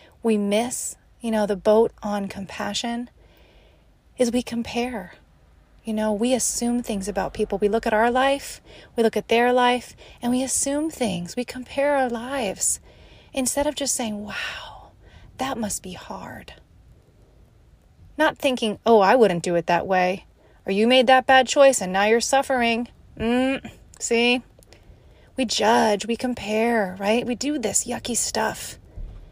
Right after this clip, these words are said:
instead of just seeing that woman as a daughter of God, someone who is deeply loved just like you, right? And who's suffering, someone who's suffering. And even if you don't get it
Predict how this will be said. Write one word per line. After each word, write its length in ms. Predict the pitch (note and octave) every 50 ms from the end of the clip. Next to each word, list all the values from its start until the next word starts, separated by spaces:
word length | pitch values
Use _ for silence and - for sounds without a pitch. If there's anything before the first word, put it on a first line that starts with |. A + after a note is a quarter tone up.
| - - - - -
instead 280 | C4+ A#3+ - C4+ C4+
of 80 | D4 C#4+
just 220 | B3 B3+ A3 -
seeing 600 | - - - - B3+ C4 C#4+ C#4+ D4+ D4+ D4 C4+
that 220 | A#3+ A#3 A#3+ B3+ B3+
woman 480 | A3 A3 G#3+ G3+ F3+ E3+ E3+ F3 F#3+ - - - - - - - - - - - - -
as 180 | - A3 G#3 A3
a 60 | G3
daughter 680 | F#3 F3 - G3 F#3 F#3+ G3 A#3 B3+ C#4+ D4+ D#4+ E4+ - -
of 220 | - - C4 A#3+ -
God, 400 | A3 F3 F3+ - - - - - - - - _ _ _ _ _ _ _ _ _ _ _ _
someone 360 | - - - A3+ A3+ B3 A#3+
who 100 | A#3+ B3
is 140 | A3 F#3+ -
deeply 440 | - - G#3+ A#3 B3 - B3 G#3+ G3
loved 420 | F#3+ F3+ E3+ E3+ F3 - - - - _
just 340 | - - G3+ G#3+ A3+ - -
like 220 | G3 F3+ F3 -
you, 260 | G3 D#3 A2+ B2 G#3 F#3+ - _ _ _ _ _ _ _ _ _ _ _ _ _ _ _ _ _ _ _ _ _ _ _
right? 320 | G3+ G3 G3+ A3 A#3+ -
And 140 | - A3 G3
who's 160 | A#3+ A#3+ -
suffering, 580 | - - A3 - - G#4 E4 G#3+ E3+ - D#3+ - - _ _ _ _ _ _ _ _ - - - _ - -
someone 280 | - - C#4+ D4 D4+ C4+
who's 160 | B3+ C4+ -
suffering. 500 | - - G#3 - - G3+ F#3+ - - - - - - - - -
And 80 | C4+
even 140 | D#4+ E4 F4+
if 120 | E4+ -
you 60 | C#4+ C#4+
don't 220 | C#4+ C4 A#3 G3+
get 200 | G#3 G#3+ A3 A3+
it 240 | D4 F4 D#4+ -